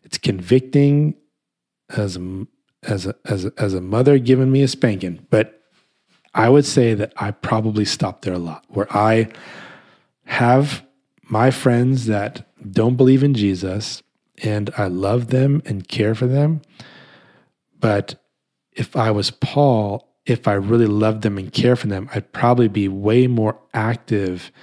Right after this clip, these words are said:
in bringing Jesus to them so he could flip their life. They might feel like it's upside down, but that he could flip their life right side up. Why am I saying this? I think we're entering a season.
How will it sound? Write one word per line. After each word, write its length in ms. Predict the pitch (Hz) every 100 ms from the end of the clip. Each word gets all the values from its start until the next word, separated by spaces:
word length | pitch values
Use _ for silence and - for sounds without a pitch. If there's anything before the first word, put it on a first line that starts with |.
| - - - _ _ _ _
in 200 | - 101
bringing 380 | 95 113 107 101
Jesus 400 | 95 110 123 123
to 120 | -
them 260 | 98 98 92
so 140 | -
he 160 | 90 120
could 160 | - 98
flip 280 | - 107
their 100 | -
life. 520 | 101 98 92 90 - - _ _ _ _ _ _ _ _ _ -
They 120 | 107
might 300 | 104 104 -
feel 200 | 156 175
like 200 | 131 -
it's 160 | 107 117
upside 400 | 101 - 98 90
down, 300 | 95 90 90
but 160 | 107
that 140 | - 113
he 100 | 120
could 180 | -
flip 220 | - 101 -
their 140 | 101
life 300 | 95 90 -
right 260 | 101 95 92
side 300 | - 92 85
up. 240 | 87 _ - _ _ _ - - -
Why 140 | - 127
am 80 |
I 60 | 110
saying 280 | - 98 85
this? 280 | 78 - - _ _ _ _ _ _ _ _ _ - - - - - - - - -
I 120 | 120
think 260 | 139 180 143
we're 180 | 123 110
entering 340 | 117 117 131 113
a 60 |
season. 840 | 104 - 117 123 98 87 92 127